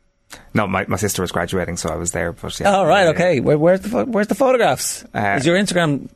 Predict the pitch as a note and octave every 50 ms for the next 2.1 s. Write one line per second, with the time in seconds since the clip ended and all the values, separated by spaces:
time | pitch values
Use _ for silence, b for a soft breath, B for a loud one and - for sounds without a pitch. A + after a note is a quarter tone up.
0 | _ _ - - D#3+ D#3+ C#3+ B2 C#3+ D3+ D3 - C#3 B2+ A#2 B2+ C#3 D3 C#3 B2+
1 | A2+ - _ - C#3+ C#3+ - C3+ B2 A#2+ C#3 C#3 C3 - C#3+ D#3+ B3+ - - -
2 | - -